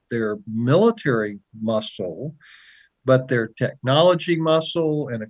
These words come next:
course, yes, they don't care if they steal all of our technology. You know, there was a time when the United States was way ahead technologically of all other countries. I can't say that we're there anymore. Uh,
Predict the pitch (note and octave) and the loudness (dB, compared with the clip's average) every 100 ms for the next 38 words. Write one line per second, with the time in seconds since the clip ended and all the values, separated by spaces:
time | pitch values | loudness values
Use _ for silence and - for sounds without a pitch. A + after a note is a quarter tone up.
0 | - A#2+ A#2 - G#2+ G#2 A2+ - A2+ B2+ | -4 -2 -2 -4 -2 -2 -4 -4 0 0
1 | C3 C3+ C#3 C3 C3 - B2+ A#2 - C3+ | 0 0 2 4 2 2 0 -2 -2 2
2 | B2+ A#2 B2+ C#3 B2+ B2 D3 C3+ - G#2 | 4 4 4 4 2 2 -2 -2 -4 -6
3 | G2+ G#2 C#3 D3 C3+ A#2+ A2+ B2 A#2 B2+ | -6 -8 -6 -4 -2 0 2 2 4 2
4 | - - - E3 F3 C3+ B2 A2+ A#2 B2+ | 0 -8 -2 0 2 2 2 -2 -2 0
5 | C3 - B2 A2+ G#2+ G#2 G#2 C#3 F#3+ D#3+ | -2 0 -2 -2 -10 -10 0 4 4 4
6 | C#3 G#2 - C#3+ C3 - G2+ A#2 D3+ A2 | 2 -2 0 0 0 -4 -4 -2 -2 -4
7 | - - G3 - - - - - _ _ | -14 -16 -16 -20 -20 -20 -20 -20 _ _
8 | A#2+ A#2 C3+ C3+ B2+ A#2 A#2 F#3+ G3 F#3 | -2 4 6 8 6 2 0 0 0 -2
9 | G#2 C3+ D3+ G3+ F#3+ - - D#3+ D#3 C#3 | -2 -2 -2 -2 -4 -2 0 2 2 -2
10 | C#3 C#3 C3+ C3 - _ _ - G#2 A2 | -2 0 2 0 -4 _ _ -16 -8 -4
11 | G#3 G#3+ - - _ A#2 A2+ G#2 G#2+ G2+ | -2 -2 -6 -12 _ -6 -6 -6 -8 -10
12 | D#2+ - - _ - A2 G#2+ G#2+ | -14 -18 -20 _ -8 -6 -6 -8